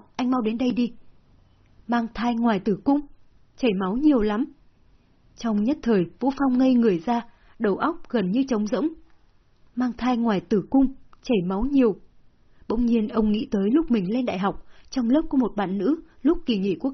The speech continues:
tế lao động dài ngày, một người lẻ loi chết trong ký túc xá trường học. Khi người khác phát hiện, tấm ga giường trắng tinh của cô ấy đã bị máu nhuộm đỏ tươi. Sau đó mới biết cô ấy mang thai ngoài tử cung mà không phát hiện kịp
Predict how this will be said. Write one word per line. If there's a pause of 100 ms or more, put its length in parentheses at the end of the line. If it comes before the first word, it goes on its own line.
tế
lao
động
dài
ngày, (300)
một
người
lẻ
loi (200)
chết (100)
trong
ký
túc (100)
xá
trường
học. (840)
Khi
người
khác
phát
hiện, (320)
tấm
ga
giường
trắng
tinh
của
cô
ấy (160)
đã
bị
máu
nhuộm (140)
đỏ (100)
tươi. (800)
Sau
đó
mới
biết (120)
cô
ấy
mang
thai
ngoài
tử
cung (300)
mà
không
phát
hiện
kịp